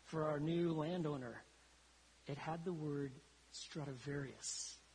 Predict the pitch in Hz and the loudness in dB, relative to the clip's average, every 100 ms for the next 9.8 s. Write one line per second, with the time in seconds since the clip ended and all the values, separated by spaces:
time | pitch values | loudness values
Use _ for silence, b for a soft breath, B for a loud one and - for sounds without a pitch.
0 | - - - - - - - - - - | -18 -10 -10 -10 -16 -20 -20 -10 -6 -6
1 | - - - - - - - - 381 359 | -8 -10 -10 -12 -14 -18 -20 -6 2 4
2 | 359 359 339 - - 202 208 220 - B | 4 4 2 4 4 4 4 2 0 B
3 | B - 320 330 277 262 285 254 175 - | B 6 8 10 8 8 6 6 4 4
4 | 233 247 196 165 - 254 302 320 311 B | 2 4 4 4 8 10 10 8 4 B
5 | 233 214 - 220 247 220 185 - 254 302 | 6 6 6 6 8 6 4 4 6 6
6 | - B B 170 165 196 240 226 - 311 | 4 B B 2 6 6 6 4 4 4
7 | 349 180 190 - - 202 214 214 190 196 | 6 6 4 0 2 6 8 8 6 6
8 | 202 190 - B B B - 311 311 262 | 4 2 -2 B B B 4 6 6 6
9 | 180 165 151 156 156 170 247 - | 6 4 2 4 6 6 4 0